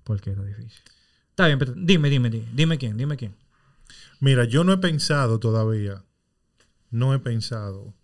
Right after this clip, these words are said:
Speaker 2: a quién yo le daría el M V P. Todavía no lo he pensado.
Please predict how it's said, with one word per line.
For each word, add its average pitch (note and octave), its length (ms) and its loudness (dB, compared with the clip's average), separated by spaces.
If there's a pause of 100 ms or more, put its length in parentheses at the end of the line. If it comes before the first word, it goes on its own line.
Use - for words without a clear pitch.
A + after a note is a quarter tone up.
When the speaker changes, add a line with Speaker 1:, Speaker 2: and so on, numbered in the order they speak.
(800)
Speaker 2:
a A#2 140 -2
quién C3+ 220 0
yo B2+ 100 2
le B2 100 0
daría A#2 260 -2
el A2+ 80 -2
M G#2+ 100 -2
V G2+ 100 -6
P. - 160 -18 (600)
Todavía A2 400 -2
no A#2 80 -2
lo A#2 80 -2
he A2 40 -8
pensado. G2 640 -10